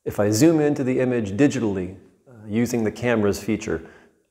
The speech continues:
it should help me get closer to the subject and I can see whether or not my image is in focus.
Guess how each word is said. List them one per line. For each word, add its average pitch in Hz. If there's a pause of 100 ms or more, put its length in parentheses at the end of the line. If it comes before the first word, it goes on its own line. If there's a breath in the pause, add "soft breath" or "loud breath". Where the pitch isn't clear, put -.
(320)
it 117
should 190
help 120
me 110
get 101
closer 104 (120)
to 107
the 92
subject 120
and 101
I 101
can 98
see 117
whether 101
or 95
not 95
my 92
image 87
is 87
in 87
focus. -